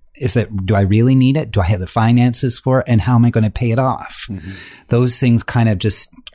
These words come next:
Speaker 1: evaporate as they're in the, in the moment.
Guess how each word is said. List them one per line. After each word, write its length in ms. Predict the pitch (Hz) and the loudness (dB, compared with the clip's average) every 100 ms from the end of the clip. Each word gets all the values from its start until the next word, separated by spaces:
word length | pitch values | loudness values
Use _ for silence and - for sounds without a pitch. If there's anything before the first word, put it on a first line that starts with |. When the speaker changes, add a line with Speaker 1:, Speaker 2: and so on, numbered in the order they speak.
| _ - _ - | _ -20 _ 0
Speaker 1:
evaporate 800 | 117 117 143 - 113 92 123 - - | 2 2 0 0 0 0 -4 -8 -2
as 260 | 113 98 | -2 0
they're 260 | 104 107 107 | 0 2 2
in 160 | 113 107 | 2 2
the, 200 | 104 107 - | 2 -2 -2
in 120 | 117 | 2
the 60 | 107 | 4
moment. 540 | 127 165 104 127 - | 4 2 0 -2 -6